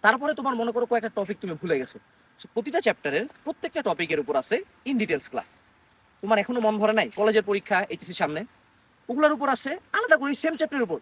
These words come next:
টেস্ট পেপার সলভিং ক্লাস। টেস্ট পেপার সলভিং ক্লাসের পরে তোমার অ্যাডমিশন নিয়ে চিন্তা হচ্ছে, so বুয়েট, মেডিকেল, ঢাবি কোশ্চেন ব্যাংক সলভ করে আমরা কোশ্চেন ব্যাংক সলভিং ক্লাস দিচ্ছি। তারপরও হয় নাই,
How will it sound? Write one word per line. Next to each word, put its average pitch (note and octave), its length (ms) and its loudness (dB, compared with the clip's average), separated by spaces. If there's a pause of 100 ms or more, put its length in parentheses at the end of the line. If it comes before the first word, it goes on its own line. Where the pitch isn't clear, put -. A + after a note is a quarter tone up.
টেস্ট A3+ 160 -8
পেপার G#3+ 160 0
সলভিং D#3+ 320 -2
ক্লাস। - 180 -6 (600)
টেস্ট D#3 120 -6
পেপার G3+ 100 2
সলভিং G#3 280 0
ক্লাসের G3 260 -2
পরে G#3 160 2
তোমার G3+ 160 -2
অ্যাডমিশন G3 300 -2
নিয়ে G3+ 100 -4
চিন্তা F3+ 220 -4
হচ্ছে, G3 260 -6 (440)
so G#3+ 120 -2
বুয়েট, A3 440 4
মেডিকেল, G3+ 400 0
ঢাবি - 200 4 (220)
কোশ্চেন - 260 -6
ব্যাংক A#3+ 180 0
সলভ G#3 280 -6
করে G#3+ 120 0
আমরা G#3 240 2 (360)
কোশ্চেন A#3 280 -6
ব্যাংক G3 160 -2
সলভিং D3+ 240 -6
ক্লাস B2+ 180 -2
দিচ্ছি। - 180 -18 (800)
তারপরও C4+ 340 6
হয় D4+ 180 6
নাই, C#4+ 200 2